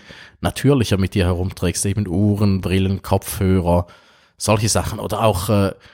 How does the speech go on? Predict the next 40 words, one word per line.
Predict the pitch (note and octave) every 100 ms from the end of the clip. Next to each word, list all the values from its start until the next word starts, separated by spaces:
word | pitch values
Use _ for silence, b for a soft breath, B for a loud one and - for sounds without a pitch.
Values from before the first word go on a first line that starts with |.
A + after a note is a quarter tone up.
| b b -
was | A2+
ja | A2+
ein | G#2
großes | G#2+ C3+ B2 -
Thema | A#2+ A#2+
ist, | F2+
sind | G2+ -
Fotokameras, | - D#3 - G#2 - E2+ F2 D#2 -
dass | F#2+
die | -
dann | B2+ F#2
halt | F2
fünf | - F#2 -
G | F#2 F2
fähig | - E2 E2 D2+
werden. | D#2 D2+ D#2+ E2 _ b b b b b b b
Also | - -
anfangs | A2 A2 G#2+ G#2+
halt | F#2+
bei | F#2+
Sportfotografen, | - F#2+ F#2 - G#2 G2 F2 E2+ F2+ A2
die | G2
da | F#2+ F#2
irgendwo | F#2 G#2 F#2+ F#2+
ein | F#2+ F#2+ F2+
Fußball-W | - - B2+ G#2+ F2+ F2+
M-Final | F2 - F#2 F2
fotografieren. | F2 F#2+ - F#2+ - - A2+
Die |
haben | A2+
ja | G#2
noch | G2 F2
lan-Kabel-Anschlüsse. | F#2+ A2 D#3 - F#2+ E2 F#2 D#2+ E2+ - D#2+ F#2+
Ich |
weiß | G2+ B2+
nicht, | A2
ob | F#2+
ihr |
das | E2+ E2
wisst. | A2 B2 -